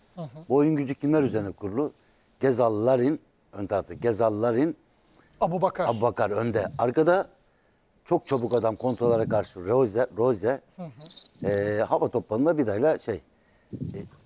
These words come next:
Speaker 2: ön taraf mecburen zorunlu olarak bozdu. Arkayı da hoca bozdu. Akşam biz burada hatta şey mesaj attı. Ilgaz dedi ki, "Öyle oynamazlar." dedi, değil mi? Ben dedim ki, "Ya böyle oynayacaklar. Biz de böyle oynamaması gerektiğini söylüyoruz ama böyle oynayacaklar." Yani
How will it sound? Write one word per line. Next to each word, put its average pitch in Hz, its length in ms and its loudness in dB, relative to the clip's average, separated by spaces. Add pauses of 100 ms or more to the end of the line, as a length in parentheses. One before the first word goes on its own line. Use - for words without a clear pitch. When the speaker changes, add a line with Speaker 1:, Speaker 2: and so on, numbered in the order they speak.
(100)
Speaker 2:
ön 165 160 4
taraf 190 320 4
mecburen 165 460 0
zorunlu 135 300 0
olarak 160 260 0
bozdu. 110 200 -2
Arkayı 165 300 2
da 185 40 2
hoca 165 220 2
bozdu. 101 240 -4 (600)
Akşam - 340 6
biz - 180 6
burada - 260 4 (600)
hatta 127 420 0
şey 127 180 0
mesaj 120 380 0
attı. - 300 -8 (380)
Ilgaz 98 300 -4
dedi 127 180 -4
ki, 127 60 -2
"Öyle 117 160 4
oynamazlar." 117 600 2
dedi, 85 140 -12
değil 160 120 0
mi? 98 100 -4
Ben 113 120 -2
dedim 156 120 -2
ki, - 60 -6
"Ya 92 140 -4
böyle 123 200 4
oynayacaklar. 78 440 -6 (1300)
Biz 143 200 2
de 139 120 4
böyle 131 180 6
oynamaması 131 560 0
gerektiğini 107 380 0
söylüyoruz 104 400 0
ama 214 220 2
böyle 202 160 8
oynayacaklar." 101 460 -2
Yani 104 300 0